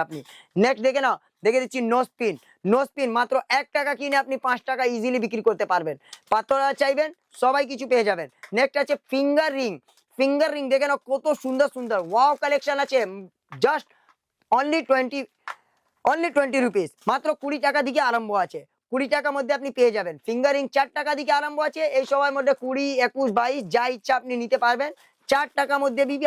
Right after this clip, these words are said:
আপনি পেয়ে যাবেন। নেক্সট আছে পায়ের আংটা। পায়ের আংটা মাত্র পাঁচ টাকা কিনে আপনি কুড়ি টাকা, পঁচিশ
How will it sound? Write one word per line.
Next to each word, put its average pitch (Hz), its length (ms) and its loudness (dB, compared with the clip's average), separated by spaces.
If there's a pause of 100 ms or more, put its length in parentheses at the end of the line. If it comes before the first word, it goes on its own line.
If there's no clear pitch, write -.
আপনি 277 120 -8 (100)
পেয়ে 220 240 4
যাবেন। 175 200 -2 (360)
নেক্সট 269 260 0
আছে 294 120 2 (100)
পায়ের 262 280 2
আংটা। 226 260 -2 (300)
পায়ের 262 280 4
আংটা 277 180 -4 (100)
মাত্র 269 140 -4 (180)
পাঁচ 269 160 2 (120)
টাকা 277 260 0
কিনে 285 260 -2
আপনি 269 140 -6 (100)
কুড়ি 262 240 -6
টাকা, 269 220 2
পঁচিশ 247 240 -8